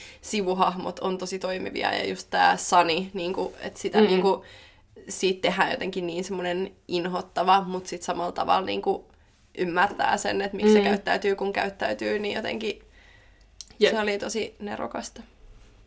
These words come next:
Speaker 2: Mulla on yksi, yksi kommentti vaan liittyen tohon, mitä mä aikaisemmin vielä sanoin tosta niin kuin naisesta miehenä. Niin musta kuitenkin tuntuu pikkasen tietyllä tavalla, että Amanda Seyfriedin jotenkin roolisuoritusta on ihannoitu jotenkin semmosella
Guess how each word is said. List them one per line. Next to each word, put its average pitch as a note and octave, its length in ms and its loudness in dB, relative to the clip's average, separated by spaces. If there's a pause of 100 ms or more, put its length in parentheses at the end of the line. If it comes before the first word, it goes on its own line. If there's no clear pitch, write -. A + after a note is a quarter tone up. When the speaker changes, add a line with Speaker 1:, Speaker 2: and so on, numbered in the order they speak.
(460)
Speaker 2:
Mulla G#3+ 160 8
on G#3 80 4
yksi, A#3+ 280 -2
yksi C4+ 180 -2
kommentti F#3 420 4
vaan F3+ 180 4
liittyen F#3 300 0
tohon, - 300 -4
mitä F3+ 140 2
mä F3+ 60 0
aikaisemmin G3 480 2
vielä F3 140 2
sanoin F#3 640 2
tosta - 480 8 (100)
niin F#3+ 260 2
kuin F#3 300 2
naisesta F#3 760 4 (280)
miehenä. G#3+ 640 6 (560)
Niin G#3 300 8
musta A3+ 240 4
kuitenkin D#4 360 4
tuntuu B3 300 4
pikkasen G#3+ 640 0 (160)
tietyllä A3+ 280 10
tavalla, F#3 360 8
että - 200 -2 (240)
Amanda A3 280 6
Seyfriedin F#3+ 500 8
jotenkin F#3 320 2
roolisuoritusta F#3 920 6
on F#3 240 0
ihannoitu F3 720 4
jotenkin E3 280 -2
semmosella F3+ 540 4